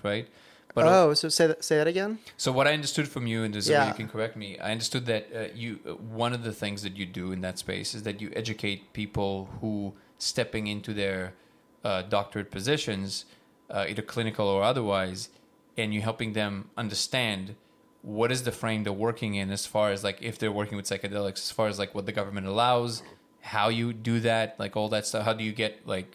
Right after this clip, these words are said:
Speaker 1: I, I guess, approval for, for certain things? Did I misunderstand that? Is that something?
Speaker 2: Yeah, you did. So my, um, my professional work with, like, doctoral level trainees
Speaker 1: Yep.
Speaker 2: and as well as medical residents and fellows
Speaker 1: Yep.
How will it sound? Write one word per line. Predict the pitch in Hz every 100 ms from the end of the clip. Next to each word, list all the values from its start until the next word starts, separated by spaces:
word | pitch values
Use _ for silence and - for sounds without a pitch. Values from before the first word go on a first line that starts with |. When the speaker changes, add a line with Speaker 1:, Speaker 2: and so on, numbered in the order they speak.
| - _ -
Speaker 1:
I, | - -
I |
guess, | 101 101 - - -
approval | - - 107 104 104 101 123 -
for, | - 101
for | - 104
certain | - 98 101
things? | - 104 104 101 - - -
Did | 117
I | 113
misunderstand | 113 110 113 104 - 113
that? | 131 135
Is | 104
that | 107 104
something? | 120 127 -
Speaker 2:
Yeah, | 175 165
you | 156
did. | 147 135 147
So | - 165
my, | 151 156 170 175
um, | 160 156 147 143 -
my | 165
professional | 170 165 185 185 - 180 160
work | 143 135 143
with, | 139 131 -
like, | 127 - -
doctoral | 123 127 - 147 156
level | 156 151 160
trainees | 160 170 165 180 208 233 233
Speaker 1:
Yep. | -
Speaker 2:
and | 147 139 -
as | 135
well | 139
as | 135
medical | 131 135 143 143 139 131
residents | 139 135 139 139 139
and | 131 127
fellows | 139 147 160 202 240 - -
Speaker 1:
Yep. | 110